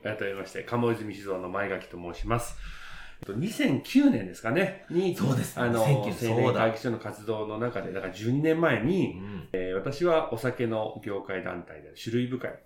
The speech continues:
Speaker 1: えー、
Speaker 2: うん。
Speaker 1: というところの、えー、代表をさせていただいた時に、高橋さんとご一緒に、えー、いろいろ会合でお会いする機会があって、お話しさせていただいてたと思います。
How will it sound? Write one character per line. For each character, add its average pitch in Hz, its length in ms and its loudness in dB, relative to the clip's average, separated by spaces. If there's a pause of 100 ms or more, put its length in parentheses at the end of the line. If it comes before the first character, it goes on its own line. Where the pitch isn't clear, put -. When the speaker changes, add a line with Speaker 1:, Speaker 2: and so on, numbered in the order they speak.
(200)
Speaker 1:
え 107 180 -2
ー、 - 20 -4
Speaker 2:
う - 40 -6
ん。 - 20 -10
Speaker 1:
と 110 80 -2
い 107 60 -4
う - 40 -8
と - 100 -4
こ 110 120 -2
ろ 135 80 0
の、 170 260 0 (320)
え 104 80 -6
ー、 87 60 -6
代 104 140 0
表 101 160 -4
を 95 60 0
さ 92 160 -12
せ - 80 -18
て 101 80 -10
い 87 40 -8
た 95 80 -2
だ 92 60 -2
い - 20 -4
た 92 100 -2
時 151 160 -4
に、 143 80 -2
高 107 220 -2
橋 92 40 -2
さ - 160 -10
ん 80 100 -14
と - 260 -14 (120)
ご 104 120 -8
一 95 80 -10
緒 95 140 -6
に、 87 220 -10 (240)
え 92 60 -14
ー、 90 60 -12
い 87 120 -8
ろ 92 140 0
い - 20 -2
ろ 92 240 -8 (260)
会 98 200 -6
合 92 120 -4
で 90 80 -4
お 92 60 -2
会 92 60 -2
い 90 40 -6
す - 120 -12
る 85 80 -14
機 - 80 -20
会 101 220 0
が 85 60 -10
あ - 20 -12
っ - 40 -18
て、 - 180 -14
お 82 60 -14
話 90 220 -14
し - 20 -20
さ - 120 -18
せ - 80 -8
て 85 80 0
い - 20 -2
た 90 60 0
だ 90 80 0
い - 20 -4
て 87 80 -8
た - 140 -10
と - 80 -8
思 87 160 -10
い - 20 -10
ま 92 140 -10
す。 - 120 -18